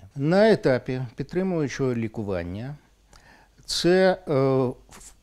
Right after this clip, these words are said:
впевненість у тому, помилкова впевненість, що,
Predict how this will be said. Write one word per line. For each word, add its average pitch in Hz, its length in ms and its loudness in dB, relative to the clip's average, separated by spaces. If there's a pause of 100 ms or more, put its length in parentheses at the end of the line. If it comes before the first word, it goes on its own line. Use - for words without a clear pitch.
(160)
впевненість 135 1080 2
у 127 60 -2
тому, 131 540 -2 (320)
помилкова 127 540 0
впевненість, 139 800 -6 (520)
що, 156 680 2